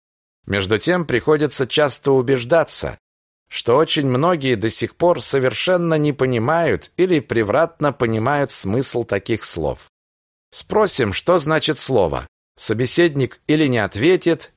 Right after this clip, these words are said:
или понесёт такую околесицу, что хоть уши зажимай. А ведь как трезвонит этими словами.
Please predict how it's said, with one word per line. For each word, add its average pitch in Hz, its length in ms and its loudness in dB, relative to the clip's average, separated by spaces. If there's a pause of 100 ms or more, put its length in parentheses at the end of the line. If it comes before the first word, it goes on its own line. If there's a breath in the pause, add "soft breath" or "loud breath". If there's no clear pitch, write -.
или 180 240 2
понесёт 131 600 0 (140)
такую 165 400 2
околесицу, 135 840 0 (300)
что - 300 0
хоть - 420 -2
уши 175 340 0
зажимай. 92 680 -2 (560)
А 107 120 0
ведь 117 200 0
как 208 320 0
трезвонит 170 840 2
этими 107 380 0
словами. 92 720 -2